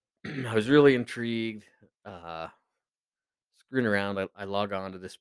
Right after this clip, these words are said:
this pallet auction website, which is in Salt Lake. And maybe you guys know the video I'm talking about, too. I'm not gonna really reference where I watched it.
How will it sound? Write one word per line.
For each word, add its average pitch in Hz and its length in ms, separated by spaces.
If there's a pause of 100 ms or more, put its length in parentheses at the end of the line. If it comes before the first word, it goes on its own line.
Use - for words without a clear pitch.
(120)
this 92 140
pallet 90 340
auction 90 300
website, 85 460 (160)
which - 180
is 92 120
in 90 80
Salt 78 280
Lake. 78 200 (600)
And 92 100
maybe 113 180
you 110 120
guys 98 220
know 101 140
the 90 80
video 90 240
I'm 82 100
talking 92 240
about, 85 200
too. 92 160
I'm 87 100
not 87 160
gonna 92 120
really 90 180
reference 90 460 (600)
where 90 140
I 87 40
watched 85 360
it. - 100